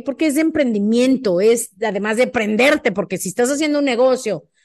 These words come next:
emprendiendo algo, pues tienes que estar prendido y emocionado, entusiasmado con tu visión.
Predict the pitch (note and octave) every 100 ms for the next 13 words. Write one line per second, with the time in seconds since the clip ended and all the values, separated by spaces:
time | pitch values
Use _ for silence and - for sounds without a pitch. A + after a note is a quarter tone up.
0 | _ - G#3+ A3+ A3 A#3+ B3+ C#4 A#3 B3+
1 | A#3+ - A3+ B3+ F#4+ C4 A3 A#3 G3 G3+
2 | A#3 B3+ C4 A3 G3 - F#3 G3 G#3 B3+
3 | C#4 A#3 A3+ G3+ G#3 F#3 E3 G#3 B3+ C4
4 | G3 F3+ D#3 C#3+ D3